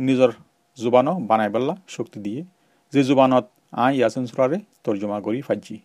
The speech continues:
যে জুবান নরে আজ্জা দুনিয়ায় বেগুলা মানি লইয়ে, আর দুনিয়ায় বেগুলা ইস্তেমাল করের, আর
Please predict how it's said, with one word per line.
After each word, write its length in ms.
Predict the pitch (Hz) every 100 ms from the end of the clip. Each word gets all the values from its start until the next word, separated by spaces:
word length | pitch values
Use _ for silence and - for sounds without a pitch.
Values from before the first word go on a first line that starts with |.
| _ _ _ _ _
যে 100 | 127 139
জুবান 260 | 131 135 135
নরে 180 | 147 156 - _ _ _ _ _ -
আজ্জা 300 | 104 95 104 - _
দুনিয়ায় 280 | 120 110 107
বেগুলা 320 | 104 131 165 185 _ -
মানি 160 | 101 95
লইয়ে, 240 | 95 95 95 _ _ _ _ 123
আর 200 | 120 110 - - 117
দুনিয়ায় 260 | 120 117
বেগুলা 300 | 113 104 139 196 - _ 107
ইস্তেমাল 320 | - 107 98 95
করের, 240 | 98 92 _ _ _ _
আর 140 | 117